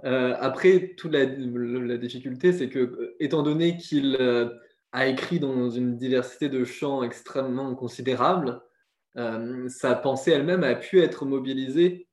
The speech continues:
dans des champs très différents, en fait. Aussi bien en théorie politique qu'en philosophie de l'art. Euh, il y a des gens qui se revendiquent dans leur pratique, euh, de, d'une filiation douéienne et qui cherchent à mettre en œuvre dans leur, dans leur propre, euh,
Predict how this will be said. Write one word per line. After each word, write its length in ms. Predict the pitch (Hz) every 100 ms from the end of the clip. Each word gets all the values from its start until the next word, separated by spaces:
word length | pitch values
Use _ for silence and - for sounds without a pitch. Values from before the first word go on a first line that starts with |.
| -
dans 400 | 127 139 143 143
des 160 | 127
champs 380 | 123 151 143 139
très 180 | 131 139
différents, 400 | 127 127 123 110
en 60 | -
fait. 320 | - - 90 90 _ - _ _
Aussi 220 | 127 -
bien 240 | 123 143 139
en 140 | 123
théorie 260 | 123 113 120
politique 560 | 123 123 - 165 147
qu'en 120 | 123
philosophie 420 | 110 120 113 110 117
de 100 | 123
l'art. 760 | 147 143 139 143 135 131 113 - _ _ _
Euh, 300 | 120 113 120 120
il 80 |
y 60 | 127
a 40 |
des 140 | 123 123
gens 240 | 139 165
qui 320 | 160 143 147
se 100 | 127
revendiquent 720 | 113 131 127 139 156 180 175 -
dans 180 | 120 123
leur 160 | 127
pratique, 560 | 127 123 120 160 170 - -
euh, 320 | 113 117 117
de, 300 | 117 110 110 - 123 - -
d'une 180 | 127 139
filiation 460 | 151 135 - 156
douéienne 520 | 143 135 123 127 156 151
et 60 |
qui 160 | 127 -
cherchent 300 | - 147 135
à 60 |
mettre 300 | 120 131 -
en 140 | 127 123
œuvre 460 | 135 156 127 113
dans 200 | 117 127
leur, 460 | 139 123 117 113 - _ _ _ _
dans 120 | 131
leur 200 | 127 -
propre, 480 | - - 147 - -
euh, 340 | 120 113 113